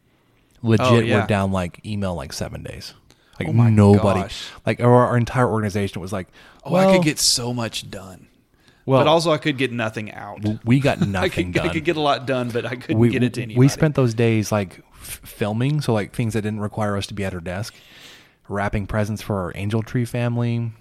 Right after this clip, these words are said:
Speaker 1: doing our service project. Like, we got so, so much stuff done out of the office. We're, like, we're just useless. <laughs>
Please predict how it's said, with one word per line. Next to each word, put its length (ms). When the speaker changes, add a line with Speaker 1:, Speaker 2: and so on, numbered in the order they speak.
Speaker 1:
doing 220
our 60
service 380
project. 380
Like, 140
we 80
got 240
so, 220
so 100
much 160
stuff 240
done 220
out 120
of 60
the 80
office. 320
We're, 60
like, 180
we're 140
just 240
useless. 720
<laughs> 60